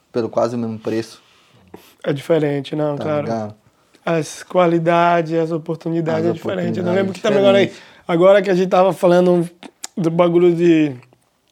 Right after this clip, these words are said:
Speaker 2: das oportunidades que tem. Antes que você tava falando do bagulho da escola, de não sei o quê, tal, que depois falou, "Não, mano, mas aí foi da, da vez que você já veio a segunda, a gente tava na primeira e tal."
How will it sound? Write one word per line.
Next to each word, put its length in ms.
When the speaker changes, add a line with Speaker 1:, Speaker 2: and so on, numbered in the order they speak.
Speaker 2:
das 200
oportunidades 680
que 140
tem. 380
Antes 320
que 140
você 180
tava 220
falando 220
do 40
bagulho 240
da 140
escola, 540
de 100
não 100
sei 200
o 40
quê, 480
tal, 220
que 100
depois 240
falou, 160
"Não, 240
mano, 160
mas 180
aí 80
foi 160
da, 300
da 160
vez 200
que 120
você 340
já 120
veio 140
a 40
segunda, 500
a 40
gente 180
tava 200
na 100
primeira 360
e 60
tal." 320